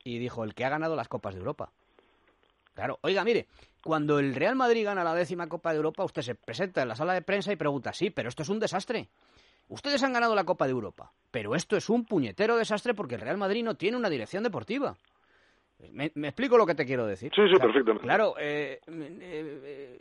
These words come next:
Speaker 1: todo está bien si ganas. Todo está mal si pierdes. Es decir,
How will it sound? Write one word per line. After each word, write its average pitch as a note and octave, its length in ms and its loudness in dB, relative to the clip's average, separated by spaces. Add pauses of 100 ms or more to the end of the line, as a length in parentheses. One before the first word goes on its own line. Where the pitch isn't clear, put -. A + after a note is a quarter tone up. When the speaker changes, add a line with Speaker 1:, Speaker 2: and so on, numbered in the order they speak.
(120)
Speaker 1:
todo B3+ 200 4
está B3 200 2
bien C#4 320 2 (140)
si G#3 220 0
ganas. D#3+ 600 -2 (840)
Todo A3+ 260 6
está F3 220 0
mal B3 280 4
si F3+ 180 0
pierdes. B2 540 2
Es D3 100 0
decir, C#3+ 260 -2